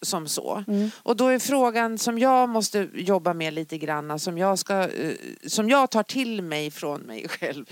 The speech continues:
Speaker 1: eh, är ju, behöver jag ha den attityden? Behöver jag vara sån?
Speaker 2: Alltså,
Speaker 1: Eh, förstår
Speaker 2: ja,
Speaker 1: du?
Speaker 2: det är självklart att det här är något du ska träna på.
Speaker 1: Ja.
Speaker 2: Men du har redan blivit mycket, mycket bättre.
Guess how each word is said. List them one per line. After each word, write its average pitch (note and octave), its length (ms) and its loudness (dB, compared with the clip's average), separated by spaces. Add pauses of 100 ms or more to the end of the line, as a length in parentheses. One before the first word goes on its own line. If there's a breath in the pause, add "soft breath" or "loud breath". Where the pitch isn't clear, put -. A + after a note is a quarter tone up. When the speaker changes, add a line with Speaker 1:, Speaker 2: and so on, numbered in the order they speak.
(420 loud breath)
Speaker 1:
eh, F#3+ 300 2
är F3+ 300 4
ju, E3 400 2 (240)
behöver A#3+ 720 2
jag E3+ 180 -6
ha B3 320 2 (260)
den A2 180 -6 (180)
attityden? - 580 -14
Behöver F#3 460 2
jag E3+ 120 0
vara F3 460 0
sån? - 240 -6 (440 loud breath)
Speaker 2:
Alltså, C#4+ 260 4 (100)
Speaker 1:
Eh, D#3 460 2
förstår C4+ 160 2
Speaker 2:
ja, D4 240 8
Speaker 1:
du? - 180 2 (120)
Speaker 2:
det D4+ 160 6
är D#4+ 40 4
självklart D4 560 4
att C4 100 4
det A#3+ 80 2
här G3+ 160 4
är G3+ 60 2
något F#3 240 0
du F3+ 140 2
ska F#3 180 -4
träna G#3 380 2
på. F3+ 220 2
Speaker 1:
Ja. F3 420 8
Speaker 2:
Men B3+ 180 6
du B3+ 100 6
har B3 280 8
redan G3+ 320 4
blivit F#3+ 320 0
mycket, G3 280 0
mycket F#3+ 260 0
bättre. G#3 400 0